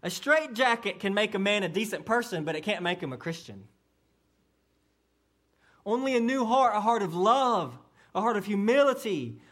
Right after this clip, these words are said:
a heart of self-giving, a heart of self-sacrifice, a heart of meekness is descriptive of a Christian.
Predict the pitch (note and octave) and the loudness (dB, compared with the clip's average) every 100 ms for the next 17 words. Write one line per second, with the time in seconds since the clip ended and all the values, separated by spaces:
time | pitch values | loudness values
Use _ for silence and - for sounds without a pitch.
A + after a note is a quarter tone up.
0 | - G3+ A#3 F#3+ B3 B3+ G#3+ C4 C4+ A#3 | -2 0 0 -2 0 0 2 2 4 2
1 | G#3 A#3+ A#3 A3+ B3 A#3 B3+ B3+ A#3 A3 | 4 4 2 0 -2 0 -2 -2 0 0
2 | G#3 A3 A#3 G3 G#3+ C4+ C4 G#3 E3 - | 2 2 2 0 0 -2 -2 -6 -6 -14
3 | - _ _ _ _ _ _ _ _ _ | -20 _ _ _ _ _ _ _ _ _
4 | _ _ _ _ _ _ _ _ _ _ | _ _ _ _ _ _ _ _ _ _
5 | _ _ _ _ _ _ _ _ F#3 E3+ | _ _ _ _ _ _ _ _ -2 -2
6 | D3 E3 D#3 A3 - F3+ F#3 D3 - F#3 | -2 -12 -2 0 2 2 2 0 -2 -4
7 | F#3 - - | -4 -12 -20